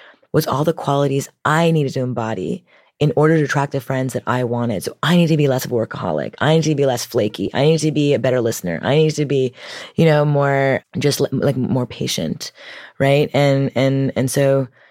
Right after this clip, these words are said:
that awareness, that self-awareness made me realize, "Okay, wow, well, I'm, it, clearly I'm showing up in this way, which is attracting this kind of friend." So what if I actually went back to the essence of who I am, which is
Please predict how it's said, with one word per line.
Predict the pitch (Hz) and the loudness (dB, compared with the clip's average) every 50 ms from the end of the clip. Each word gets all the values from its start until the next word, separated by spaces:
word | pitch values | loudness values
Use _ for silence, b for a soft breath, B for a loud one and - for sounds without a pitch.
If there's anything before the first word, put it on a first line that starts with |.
| b b b b _ - | b b b b _ -4
that | - 147 151 156 170 | 0 2 4 4 4
awareness, | 175 160 143 143 139 139 139 139 131 127 127 | 4 4 2 2 0 0 0 0 -2 -2 -2
that | - 143 107 - | -2 -4 -4 -2
self-awareness | - 139 147 139 147 135 139 135 131 127 - | 0 -2 -2 0 0 -2 0 0 -2 -2 -2
made | - 131 131 | -2 -2 0
me | 127 | 0
realize, | 123 131 135 131 123 120 127 - - | 0 0 0 0 0 -2 -2 -2 -2
"Okay, | - 151 151 - - 123 113 113 113 113 | -2 -2 -2 -2 -2 -2 0 0 0 0
wow, | 107 135 135 123 120 117 | 0 0 0 0 0 0
well, | 107 120 127 127 | 0 0 0 2
I'm, | 135 143 143 139 - - | 2 0 0 -2 -2 -4
it, | - 117 - - | -4 -4 -4 -2
clearly | - 175 175 175 165 151 | 0 2 4 4 4 4
I'm | 143 139 | 2 0
showing | - 147 139 139 | -2 -2 0 0
up | 131 - | -2 -2
in | 123 127 135 | -2 0 0
this | 147 170 - - | 0 0 0 -2
way, | 123 120 113 113 107 | -2 -2 -2 0 -2
which | 107 123 - | -2 -2 -2
is | 135 | -2
attracting | 131 - - - 139 131 151 160 - - - 127 123 120 127 123 - B B B B B B B | -2 -2 -2 -2 -2 -2 -2 -4 -6 -4 -2 -2 0 0 -2 -4 -4 B B B B B B B
this | - - - | 0 0 0
kind | - - 135 135 127 | -2 -2 0 0 0
of | 120 - | -2 -4
friend." | - - - 202 269 214 104 67 65 - - - B B B B B B B B B - | -6 -4 -2 -2 0 -2 -4 -4 -6 -10 -12 -14 B B B B B B B B B 0
So | - 165 | 2 2
what | 156 151 165 175 190 | 4 4 4 4 4
if | 214 214 208 - - | 2 0 -2 -4 -4
I | - 160 160 156 | 0 0 2 2
actually | - - 135 147 147 - - 156 151 | 0 0 -2 -4 -2 -2 0 0 0
went | 143 139 135 98 123 | 0 0 -2 -2 -4
back | 127 127 - | -6 -6 -6
to | - | -4
the | 131 135 - | -4 -4 -4
essence | - 131 131 - 147 135 - | -4 -6 -6 -6 -6 -6 -8
of | 127 110 | -8 -8
who | - 135 131 | -6 -4 -2
I | 135 156 160 | 0 0 0
am, | 135 110 98 87 85 85 | 0 -2 -2 -4 -4 -4
which | 87 - - | -4 -4 -2
is | 135 127 127 | -2 -2 -4